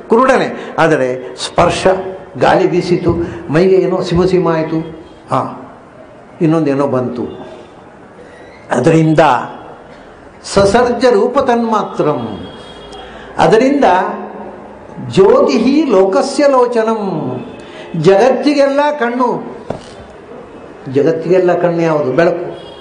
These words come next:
ಬೆಳಕಿಲ್ಲದಿದ್ರೆ ಕಣ್ಣಿದ್ದೇನು? ಅದಕ್ಕೆ ಜಗತ್ತಿಗೆಲ್ಲ ಕಣ್ಣಾದ ಬೆಳಕು ಸೃಷ್ಟಿಯಾಯಿತು. ಅದರಿಂದ ಏನು ಹುಟ್ಟಿತು? ರೂಪ ಹುಟ್ಟಿತು. ಈಗ ಕಣ್ಣು ತೆರೆದರೆ ಕಾಣ್ಲಿಕ್ಕೆ ಶುರು ಆಯ್ತು. ಇಲ್ಲಿ ತನಕ ಸೂಕ್ಷ್ಮ ರೂಪದಲ್ಲಿದ್ದ ಪ್ರಪಂಚ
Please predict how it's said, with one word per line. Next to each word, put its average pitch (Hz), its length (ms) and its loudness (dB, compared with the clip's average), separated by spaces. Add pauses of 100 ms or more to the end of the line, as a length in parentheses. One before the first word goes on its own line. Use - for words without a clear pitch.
(240)
ಬೆಳಕಿಲ್ಲದಿದ್ರೆ 226 580 2
ಕಣ್ಣಿದ್ದೇನು? 202 720 0
ಅದಕ್ಕೆ 202 420 2 (280)
ಜಗತ್ತಿಗೆಲ್ಲ 233 720 4 (220)
ಕಣ್ಣಾದ 214 460 2
ಬೆಳಕು 202 380 0
ಸೃಷ್ಟಿಯಾಯಿತು. 143 920 0 (340)
ಅದರಿಂದ 151 400 4
ಏನು 151 260 2
ಹುಟ್ಟಿತು? 156 560 2 (160)
ರೂಪ 185 300 4
ಹುಟ್ಟಿತು. 143 680 -2 (420)
ಈಗ 135 240 4 (680)
ಕಣ್ಣು 202 320 2
ತೆರೆದರೆ 143 600 2
ಕಾಣ್ಲಿಕ್ಕೆ 196 480 2
ಶುರು 226 140 0
ಆಯ್ತು. 147 220 -2
ಇಲ್ಲಿ 190 240 2
ತನಕ 202 280 2
ಸೂಕ್ಷ್ಮ - 460 0
ರೂಪದಲ್ಲಿದ್ದ 196 600 2
ಪ್ರಪಂಚ 196 520 2